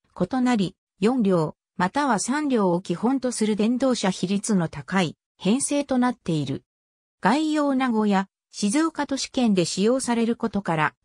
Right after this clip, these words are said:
ラッシュ対策のため、座席はオールロングシートとし、当初はトイレをすべて省略した。また室内からの展望に配慮して、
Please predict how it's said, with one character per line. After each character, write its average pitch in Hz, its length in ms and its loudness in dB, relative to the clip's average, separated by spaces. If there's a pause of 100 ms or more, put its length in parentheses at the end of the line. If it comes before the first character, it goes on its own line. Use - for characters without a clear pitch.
(100)
ラ 165 120 0
ッ - 20 0
シ - 220 -4
ュ - 20 -20
対 277 200 -4
策 233 300 -2
の 175 120 0
た 165 120 -4
め、 160 220 -2 (180)
座 180 140 0
席 226 320 -2
は 196 180 2 (220)
オ 247 160 2
ー - 20 -2
ル 294 140 0
ロ 285 140 2
ン 277 40 0
グ 262 140 0
シ 285 220 -2
ー 247 40 -6
ト 202 120 -2
と - 120 -6
し、 170 300 -4 (180)
当 302 220 0
初 240 160 -2
は 175 140 2
ト 294 180 0
イ 294 80 2
レ 214 100 2
を 170 100 0
す - 140 -6
べ 208 160 0
て 160 140 -4
省 180 240 0
略 185 260 -2
し - 140 -6
た。 147 240 -4 (480)
ま 190 160 0
た 277 120 0
室 - 240 -6
内 294 220 -2
か 220 140 -2
ら 196 100 0
の 170 140 0
展 220 300 0
望 247 200 2
に 233 100 0
配 262 200 -2
慮 226 160 2
し - 100 -8
て、 165 220 -2